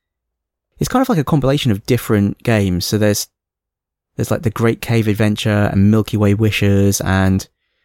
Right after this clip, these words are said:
there's just these little episodes of different platform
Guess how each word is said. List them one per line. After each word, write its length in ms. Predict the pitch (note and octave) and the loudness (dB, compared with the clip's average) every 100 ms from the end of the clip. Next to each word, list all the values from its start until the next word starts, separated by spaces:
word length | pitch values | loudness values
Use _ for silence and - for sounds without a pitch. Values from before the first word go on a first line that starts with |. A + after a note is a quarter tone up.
| - | -4
there's 160 | A2+ | -2
just 160 | C3 C3 | -2 0
these 240 | B2 A2 - _ - | 0 0 -8 _ -4
little 240 | B2+ A2+ | -2 -2
episodes 520 | - - A2 G#2 G2+ - | -4 -4 -2 0 0 -2
of 100 | G2 | -2
different 540 | A2 - G#2+ G2+ G2 - _ _ _ | -4 0 0 2 -2 -6 _ _ _
platform 680 | - A#2+ - A2 G2+ G2+ G#2+ | -6 -6 -2 0 2 2 0